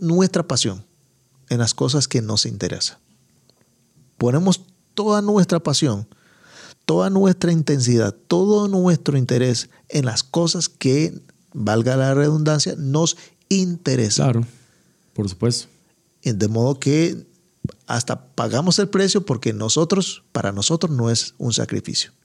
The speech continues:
Speaker 1: Porque nos gusta,
Speaker 2: Porque
Speaker 1: nos
Speaker 2: nos,
Speaker 1: place,
Speaker 2: claro.
Speaker 1: nos interesa.
Speaker 2: Nuestro enfoque está hacia eso.
Speaker 1: Ujú.
Speaker 2: Eh, ahora bien, vamos a ver. ¿Qué es lo mejor que podemos hacer para cuando llegue repentinamente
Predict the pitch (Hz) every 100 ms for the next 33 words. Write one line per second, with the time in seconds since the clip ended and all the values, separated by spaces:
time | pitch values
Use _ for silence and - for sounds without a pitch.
0 | _ _ _ _ _ _ - 120 117 104
1 | 104 147 113 110 110 - 143 160 131 -
2 | 107 110 127 131 143 131 117 151 165 -
3 | - _ 117 113 - 110 110 104 101 104
4 | 104 95 151 180 180 107 - 113 110 113
5 | 92 90 90 - _ - 104 107 131 _
6 | - - 95 90 82 - _ - - 113
7 | 113 135 - - - _ 104 104 107 104
8 | 85 - - - - - _ _ _ -
9 | 156 214 220 139 165 180 220 - 127 135
10 | 185 156 110 135 165 214 - 151 131 131
11 | 123 117 107 127 156 180 131 107 120 139
12 | 143 135 135 131 104